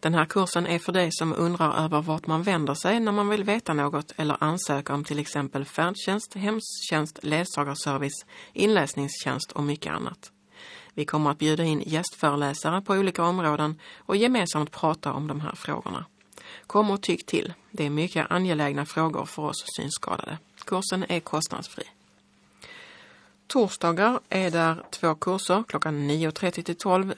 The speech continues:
Vi fortsätter med att ta del av våra svenska revyaktörers produktion. Det blir kanske Ernst Rolf, Karl Gerhard, Sara Leander och många, många fler. Pris trehundra kronor. Klockan tretton till femton och trettio, fortsättningskurs i engelska.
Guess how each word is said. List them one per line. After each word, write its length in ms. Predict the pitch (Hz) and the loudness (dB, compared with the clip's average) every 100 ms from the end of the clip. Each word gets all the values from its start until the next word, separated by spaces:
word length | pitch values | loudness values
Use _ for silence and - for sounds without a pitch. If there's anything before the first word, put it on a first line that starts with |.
| - | -4
Vi 180 | 165 | -2
fortsätter 580 | 156 - 180 - 160 - | 0 0 -2 0 -2 0
med 160 | 156 175 | 0 0
att 80 | 196 | 0
ta 140 | 214 | 0
del 180 | 214 185 | 2 2
av 100 | 175 | 2
våra 180 | 170 165 | 0 0
svenska 480 | - 170 180 - 147 | -2 0 0 -2 -2
revyaktörers 960 | 151 160 165 156 - - 147 151 147 | -2 0 0 -2 -4 -2 -4 -2 -8
produktion. 580 | - 151 - - - - - - - - - - | -8 -10 -8 -8 -8 -8 -16 -20 -18 -18 -16 -8
Det 60 | |
blir 160 | 143 147 | -4 -2
kanske 320 | 190 185 - | 0 2 4
Ernst 360 | 175 185 185 - | 4 4 2 2
Rolf, 380 | 185 185 - - | 4 4 2 -6
Karl 240 | - 180 | 0 2
Gerhard, 380 | 185 170 170 180 - | 4 4 4 2 0
Sara 200 | - 180 | 2 2
Leander 520 | 180 202 156 143 143 - | 4 4 4 2 0 -2
och 120 | 147 | -2
många, 300 | 143 143 - | -2 -2 -2
många 280 | 143 151 - | -4 -4 -6
fler. 280 | - - - _ _ | -4 -6 -8 _ _
Pris 200 | - 190 190 - | -4 -2 -2 -6
trehundra 420 | - 151 147 143 | -6 -4 -2 -4
kronor. 340 | - - - - _ _ _ _ _ - - - - - | -4 -6 -6 -10 _ _ _ _ _ -20 -20 -20 -18 -12
Klockan 280 | - 151 151 | -2 0 2
tretton 440 | 143 165 165 175 202 | 2 0 2 2 2
till 120 | 185 | 0
femton 360 | - 190 190 | 0 0 0
och 80 | 185 | -2
trettio, 460 | - 196 190 196 233 | 0 -2 0 0 0
fortsättningskurs 1200 | - - 180 - - 156 - 151 - - 147 - | -4 -2 -2 -2 -8 -6 -4 -6 -6 -6 -6 -4
i 180 | - 147 | -4 -2
engelska. 540 | 185 196 - - - | 0 0 0 -4 -6